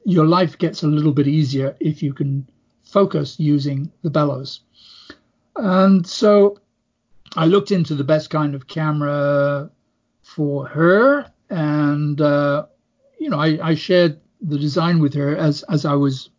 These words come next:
coming along, and she said, "Yeah, that's exactly what I want." So, uh,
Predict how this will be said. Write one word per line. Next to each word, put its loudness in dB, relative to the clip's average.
coming 0
along, 2
and -4
she -8
said, -8
"Yeah, -4
that's -6
exactly -6
what -2
I -4
want." -8
So, -2
uh, 0